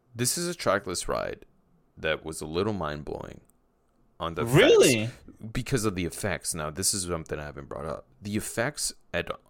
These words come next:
Speaker 1: at, at, at Tokyo, at, at, uh, at Japan, for these rides, they just step it up another notch. Like, what we have here is obviously still very advanced, especially the,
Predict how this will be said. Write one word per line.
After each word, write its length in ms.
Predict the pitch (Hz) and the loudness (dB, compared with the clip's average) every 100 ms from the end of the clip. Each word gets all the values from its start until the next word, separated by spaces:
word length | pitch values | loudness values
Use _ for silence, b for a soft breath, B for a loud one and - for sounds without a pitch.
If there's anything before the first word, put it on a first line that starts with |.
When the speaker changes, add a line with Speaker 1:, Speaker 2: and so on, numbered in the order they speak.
| - | -8
Speaker 1:
at, 180 | 78 - | -8 -6
at, 200 | 87 82 | -8 -6
at 140 | 80 80 _ _ _ - | -8 -8 _ _ _ 4
Tokyo, 440 | 110 - 117 120 | 4 4 0 0
at, 240 | 92 80 | 0 -2
at, 140 | 85 78 | -4 -4
uh, 180 | 76 73 - - | -4 -4 -10 -12
at 200 | - - | -12 -10
Japan, 460 | - - 104 135 156 | -6 0 0 0 -2
for 220 | - - 82 | -8 -6 -4
these 200 | 95 80 | -4 -2
rides, 500 | 76 101 156 - - b b b b - | 0 0 -2 -6 -8 b b b b -4
they 100 | 117 | -2
just 220 | 101 120 - | 0 0 0
step 260 | - 76 | -2 -8
it 60 | - | -8
up 140 | 71 | -10
another 420 | - 67 67 65 64 | -10 -10 -10 -10 -12
notch. 460 | - - - - - _ _ _ _ - | -16 -18 -16 -18 -18 _ _ _ _ -4
Like, 240 | 82 87 - | -2 -2 -4
what 220 | 104 110 | 0 2
we 100 | 120 | 2
have 220 | 151 180 - | 4 2 4
here 220 | 101 95 | 4 4
is 120 | 80 | 4
obviously 580 | 76 78 78 - 78 71 | 0 0 -2 -4 -4 -6
still 320 | - - 78 | -8 -4 -4
very 320 | 73 73 71 | -2 -2 -2
advanced, 460 | 71 - 69 71 - | -6 -8 -8 -6 -4
especially 380 | - 80 - 76 | 0 -2 -2 -6
the, 240 | 71 - | -6 -6